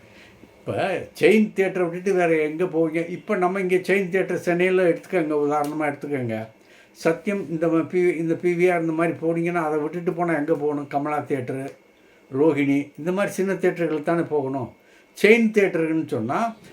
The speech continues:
அதுல எல்லா ஸ்க்ரீன்லேயுமே அந்த படம் தான் ஓடும், தக்லைஃப் தான் ஓடும். ஆக எல்லா கலெக்ஷனும் மிகப்பெரிய அளவுல அள்ளிடலாம். எந்த விதமான பிரச்சனையும் இல்ல. தியேட்டர்காரங்களுக்கும் லாபம்,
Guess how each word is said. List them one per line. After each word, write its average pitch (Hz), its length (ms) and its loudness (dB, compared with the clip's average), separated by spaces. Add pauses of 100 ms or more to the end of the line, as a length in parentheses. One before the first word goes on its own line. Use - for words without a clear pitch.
(160)
அதுல 165 300 0
எல்லா 190 440 4
ஸ்க்ரீன்லேயுமே 185 920 4
அந்த 190 340 2
படம் 180 220 0
தான் 196 160 0
ஓடும், 165 420 2 (200)
தக்லைஃப் 165 440 0
தான் 202 180 -2
ஓடும். 156 340 0 (440)
ஆக 180 240 2
எல்லா 214 440 4
கலெக்ஷனும் 202 520 0
மிகப்பெரிய 220 560 4
அளவுல 185 380 2
அள்ளிடலாம். 165 680 2 (880)
எந்த 185 260 2
விதமான 202 360 2
பிரச்சனையும் 175 400 -2
இல்ல. 175 480 2 (720)
தியேட்டர்காரங்களுக்கும் 196 880 4
லாபம், 165 520 2